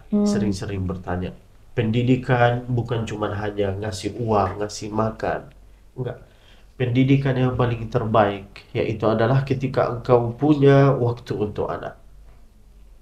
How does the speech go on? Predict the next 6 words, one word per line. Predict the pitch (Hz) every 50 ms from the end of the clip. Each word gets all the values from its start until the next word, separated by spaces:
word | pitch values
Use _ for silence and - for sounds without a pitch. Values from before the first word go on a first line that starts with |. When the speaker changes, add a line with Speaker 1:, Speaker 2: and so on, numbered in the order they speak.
| - -
Speaker 2:
Harta | - 113 110 117 117 110 101 - - 110 107
paling | - 107 101 101 95
mahal | 92 92 95 95 98 104 110 110
yaitu | 110 - 101 95 95
adalah | 92 92 95 95 98 95
waktu. | 98 98 98 98 - - -